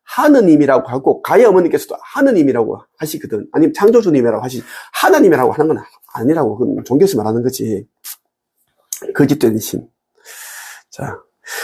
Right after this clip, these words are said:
저장된 기억이 없는 존재들은 머물고 있는 장소를 저들의 뜻에 따라 천국으로 받아들였으며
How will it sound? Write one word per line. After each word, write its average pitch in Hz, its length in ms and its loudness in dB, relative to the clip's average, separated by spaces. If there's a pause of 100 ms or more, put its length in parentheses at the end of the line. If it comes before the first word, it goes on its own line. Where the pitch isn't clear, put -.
(200)
저장된 240 600 4
기억이 202 280 2
없는 185 240 2
존재들은 143 1120 -2
머물고 180 420 4
있는 139 300 2
장소를 143 540 -6
저들의 175 340 -2
뜻에 147 280 -6
따라 123 300 2
천국으로 147 480 -6
받아들였으며 123 680 -4